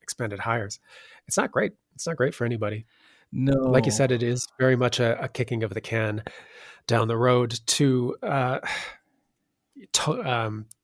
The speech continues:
Speaker 1: Tome, uh, Trevor Tome up in Calgary, the,
Speaker 2: Friend of
Speaker 1: uh,
Speaker 2: the
Speaker 1: the
Speaker 2: show.
Speaker 1: center-right
Speaker 2: Yes, yes. We, we
Speaker 1: economist.
Speaker 2: dearly love him and
Speaker 1: Uh,
Speaker 2: his analysis.
Speaker 1: uh, yeah, he absolutely loves it when you reply to his tweets. I, I recommend that everyone out there
Speaker 2: <laughs>
Speaker 1: engage with him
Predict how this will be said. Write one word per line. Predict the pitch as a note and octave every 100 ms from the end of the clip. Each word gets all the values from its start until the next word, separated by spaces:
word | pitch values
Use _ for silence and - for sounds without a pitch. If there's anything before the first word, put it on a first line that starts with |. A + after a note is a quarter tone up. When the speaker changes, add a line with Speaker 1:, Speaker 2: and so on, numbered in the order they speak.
| _ -
Speaker 1:
Tome, | - F3+ D3 A2 A#2+ _ _ - - - -
uh, | - G#2+ G#2 G2+ G#2 - - _ -
Trevor | - B2+ A2+
Tome | - A#2+ C3+ D#3
up | -
in | G#2+ G#2 G#2+ B2+
Calgary, | - A2 A2 B2+ C#3+
the, | A2+ G#2
Speaker 2:
Friend | C3+ C#3+
of | A#2+
Speaker 1:
uh, |
Speaker 2:
the | A2
Speaker 1:
the |
Speaker 2:
show. | - G#2+
Speaker 1:
center-right | G#2 G#2+ G#2+ A2
Speaker 2:
Yes, | G#2 A2+ -
yes. | F#2+ -
We, | -
we | A2+
Speaker 1:
economist. | A2+ A#2+ A2+
Speaker 2:
dearly | A2+ A#2 G#2+
love | G2 F#2+
him | - A2+
and | G#2
Speaker 1:
Uh, | G2+
Speaker 2:
his | F#2
analysis. | F2+ F#2 G2+ G#2+ - _ _ _ _ _ _ _ _ _ -
Speaker 1:
uh, | A2+
yeah, | A2+ D3
he | G#2+ A#2+
absolutely | A#2 B2+ - A#2+ A2+ G#2
loves | G#2+ G#2+
it | D3
when | A2
you | G#2 G#2+ G#2+
reply | A2 - G#2+
to | G#2+
his | G#2
tweets. | - A#2+ - -
I, | A#2+ G#2+ - -
I | A#2+
recommend | G#2+ A2+ A2+ A2
that | A2+
everyone | A2+ A2+ A2
out | A2 A2
there | A2+ G#2+ G#2+ -
Speaker 2:
<laughs> |
Speaker 1:
engage | B2 - A2+ B2
with | C3 C#3
him | C#3 C#3+